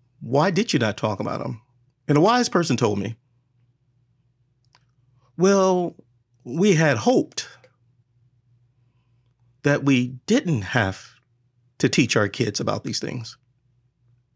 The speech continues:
I love that response because there's nothing more awesome than a parent's hope. The hope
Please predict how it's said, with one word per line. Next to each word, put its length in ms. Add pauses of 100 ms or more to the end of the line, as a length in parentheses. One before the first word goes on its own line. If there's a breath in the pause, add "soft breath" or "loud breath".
(1200 soft breath)
I 60
love 220
that 160
response 760 (1200)
because 240
there's 180
nothing 460
more 260
awesome 360
than 120
a 80
parent's 360
hope. 340 (1800 soft breath)
The 140
hope 520